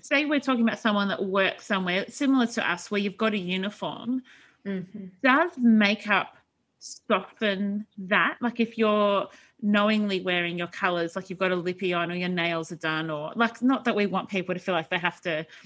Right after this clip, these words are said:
Speaker 1: dress up to go to their place of employment just so their co-, that looks good on them.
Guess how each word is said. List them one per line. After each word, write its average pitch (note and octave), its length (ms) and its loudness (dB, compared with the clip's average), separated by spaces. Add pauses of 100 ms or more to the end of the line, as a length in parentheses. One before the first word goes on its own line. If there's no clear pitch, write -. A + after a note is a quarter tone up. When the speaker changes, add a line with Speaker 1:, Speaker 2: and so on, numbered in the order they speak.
(260)
Speaker 1:
dress G3+ 220 -2
up - 160 -4
to G3 120 -2
go F3 160 0
to E3+ 80 -2
their E3 260 -2
place - 400 0
of A3 100 4
employment F#3+ 560 0
just F#3 180 -6
so E3+ 100 -4
their E3 140 -6
co-, - 180 -12 (160)
that G3 180 0
looks G3 220 -8
good D#4 200 2
on G#3+ 180 6
them. F3 320 0